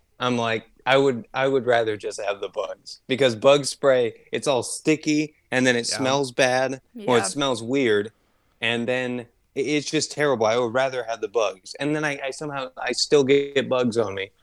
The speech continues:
Speaker 1: even with bug spray.
Speaker 2: Oh,
Speaker 1: So it's
Speaker 2: yeah.
Speaker 1: like, I don't even care.
Speaker 3: Bu-, bug spray, really, it doesn't work. I mean, maybe it does a little bit, but there's,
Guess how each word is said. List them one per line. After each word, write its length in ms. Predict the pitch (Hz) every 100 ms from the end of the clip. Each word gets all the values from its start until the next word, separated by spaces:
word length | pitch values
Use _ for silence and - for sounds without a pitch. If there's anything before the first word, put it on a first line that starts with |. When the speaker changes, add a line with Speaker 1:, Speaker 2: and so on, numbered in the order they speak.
| _ -
Speaker 1:
even 200 | 131 127
with 240 | 120 107
bug 240 | 123 131 123
spray. 180 | -
Speaker 2:
Oh, 140 | 156 147
Speaker 1:
So 60 | 113
it's 80 |
Speaker 2:
yeah. 120 | 117 -
Speaker 1:
like, 60 |
I 100 | 127
don't 120 | 131 123
even 200 | 110 101
care. 100 | 107
Speaker 3:
Bu-, 300 | 220 208 214
bug 320 | 277 240 262
spray, 240 | 269 202
really, 500 | 170 160 175 165 143
it 140 | 190 202
doesn't 400 | 180 185 - 147
work. 280 | - - -
I 80 | 226
mean, 240 | 247 190
maybe 220 | 196 202
it 60 | 180
does 140 | 185 160
a 40 |
little 200 | 175 170
bit, 260 | 185 165 -
but 280 | 156 127
there's, 420 | 208 175 170 -